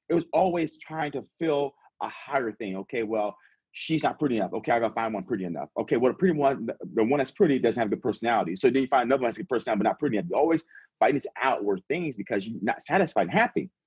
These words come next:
So what ended up happening is that I started getting audibles, and my first audible was John Maxwell, Fifteen Invaluable Laws to Growth. I started getting into that. Okay, how do I grow myself,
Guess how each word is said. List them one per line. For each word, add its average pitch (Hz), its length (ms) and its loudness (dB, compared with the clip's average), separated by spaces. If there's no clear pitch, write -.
So - 100 2
what - 120 2
ended 247 200 4
up - 20 0
happening 185 380 2
is 113 180 -2
that 104 280 0
I 107 80 0
started 123 240 -4
getting 117 160 -2
audibles, 90 600 -2
and 98 140 -4
my 92 120 -2
first 131 240 -2
audible 95 320 -2
was 90 240 -4
John 95 220 0
Maxwell, 101 500 -4
Fifteen 151 680 -2
Invaluable 120 920 2
Laws 101 400 4
to 123 100 -4
Growth. 127 380 -2
I 92 100 -2
started 98 260 -2
getting 104 280 0
into 98 380 -4
that. 95 300 2
Okay, 92 100 -8
how 139 220 0
do 139 100 2
I 113 80 2
grow 98 200 0
myself, 80 440 -6